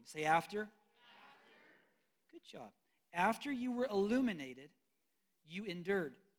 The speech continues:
a great struggle with sufferings, partly while you were made a spectacle, both by reproaches and tribulations,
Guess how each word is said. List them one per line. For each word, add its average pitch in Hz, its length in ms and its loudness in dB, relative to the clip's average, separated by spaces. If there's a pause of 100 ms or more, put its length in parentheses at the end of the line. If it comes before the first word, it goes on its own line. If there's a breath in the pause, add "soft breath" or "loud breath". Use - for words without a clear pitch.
(720)
a 175 140 -4
great 202 580 2 (180)
struggle 160 680 -4 (520)
with 156 120 -12
sufferings, - 760 -8 (1700)
partly 247 360 0
while 190 540 2
you 185 140 -12
were 180 100 -6
made 175 280 -4
a 170 100 -14
spectacle, 175 760 -6 (540)
both 196 360 2
by 180 140 6
reproaches 202 960 -4 (460)
and 170 100 -16
tribulations, 185 1120 -6